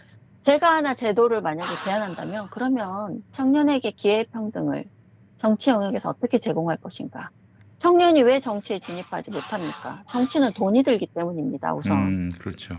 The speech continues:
Speaker 1: 그러면
Speaker 2: 예.
Speaker 1: 기성 정치권은 정치를 해도 돈이 안 드는 정치로 제도를 부단히 바꿔야 됩니다.
Speaker 2: 네, 네,
Speaker 1: 그래서
Speaker 2: 네.
Speaker 1: 돈이 없어도 도전할 수 있게. 그리고 정당 조직의 각 지역위원회들이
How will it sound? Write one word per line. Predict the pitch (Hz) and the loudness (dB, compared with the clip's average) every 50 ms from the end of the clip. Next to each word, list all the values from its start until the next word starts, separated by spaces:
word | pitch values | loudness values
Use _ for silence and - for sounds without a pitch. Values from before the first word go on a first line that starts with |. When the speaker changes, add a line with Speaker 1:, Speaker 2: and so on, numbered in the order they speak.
| 85 98 | 0 4
Speaker 1:
그러면 | - 285 302 330 311 | 4 6 6 6 4
Speaker 2:
예. | 247 | 2
Speaker 1:
기성 | - 226 214 294 302 294 | 0 0 0 2 0 0
정치권은 | 262 202 180 - - 165 - - 170 185 254 269 240 - - _ _ _ _ _ _ _ _ _ _ _ - | 0 -2 -6 -8 -10 -12 -8 -8 -4 -2 -2 -2 -2 -4 -8 _ _ _ _ _ _ _ _ _ _ _ 0
정치를 | - 240 247 262 285 277 - 359 311 311 311 | 2 4 6 6 6 4 2 2 4 4 4
해도 | 302 302 - 269 | 4 4 4 0
돈이 | 247 - 220 196 214 247 294 339 | 0 0 -2 0 2 4 4 4
안 | 294 175 175 180 | 4 2 2 0
드는 | 214 226 240 233 202 | -2 -2 -2 -2 -4
정치로 | - 175 165 170 - - 190 180 - - | -4 -6 -6 -6 -6 -4 -4 -4 -4 -4
제도를 | 208 185 - 240 254 247 - | -4 2 2 2 2 2 -2
부단히 | - - - - 262 311 302 262 | -4 -10 -2 0 0 2 0 -2
바꿔야 | - - - - - 214 220 202 | -6 -8 -16 -8 -2 -2 0 0
됩니다. | - 170 156 147 143 - 135 135 - | 0 -2 -4 -6 -6 -6 -4 0 2
Speaker 2:
네, | 117 113 101 | 2 2 2
네, | 90 85 85 82 82 | 2 0 0 -2 0
Speaker 1:
그래서 | - - - 254 | -2 0 0 -2
Speaker 2:
네. | - | -2
Speaker 1:
돈이 | - - 247 277 330 302 | 2 4 4 6 6 4
없어도 | 202 - - - 190 175 185 185 - | 2 0 -2 -6 -6 -6 -6 -8 -4
도전할 | 190 180 - 208 214 202 180 180 - | -4 -2 0 0 0 0 -4 -6 -8
수 | - - | -14 -18
있게. | - _ - 160 - _ | -16 _ -18 -18 -4 _
그리고 | 262 269 269 269 277 294 330 392 466 - _ _ - _ - - _ _ _ _ - - _ _ - | 4 4 4 6 4 4 4 2 0 -6 _ _ -20 _ -20 -20 _ _ _ _ -20 -20 _ _ 0
정당 | - 277 269 285 330 339 339 320 | 4 4 6 6 6 6 4 4
조직의 | 320 302 285 - 269 254 240 - | 4 2 2 0 2 2 2 0
각 | - - - 240 - | 0 -6 -8 -8 -6
지역위원회들이 | - - 269 277 262 220 214 214 214 208 196 180 - 170 175 208 220 196 151 | 0 2 4 4 4 4 4 2 2 0 -2 -6 -6 -4 -2 0 0 0 0